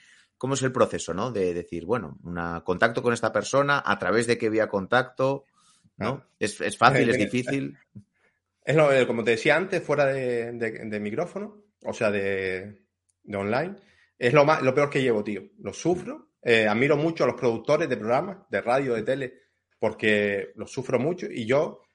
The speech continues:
Speaker 2: siendo desconocido, porque hay gente que empieza con un perfil potente en Instagram, en Twitter.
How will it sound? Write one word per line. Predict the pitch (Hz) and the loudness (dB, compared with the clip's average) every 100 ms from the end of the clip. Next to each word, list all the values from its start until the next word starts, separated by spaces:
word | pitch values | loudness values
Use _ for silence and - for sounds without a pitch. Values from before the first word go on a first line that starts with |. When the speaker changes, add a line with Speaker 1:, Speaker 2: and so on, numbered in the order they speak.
| _ _ - | _ _ -2
Speaker 2:
siendo | 139 135 | 2 4
desconocido, | 143 143 127 190 165 | 2 0 0 0 0
porque | 127 110 110 | 0 0 2
hay | 127 | 0
gente | 127 165 180 | 0 -2 -2
que | 156 | -2
empieza | - 160 190 202 190 | -2 -2 0 -2 -2
con | 123 | -4
un | 135 - _ - | -4 -10 _ -8
perfil | - 117 131 | -4 -4 -2
potente | 127 117 131 120 | -2 0 0 -2
en | 104 | -2
Instagram, | 175 - 147 143 | -4 -2 0 0
en | 104 98 | -4 -6
Twitter. | 151 165 156 | -4 -2 -4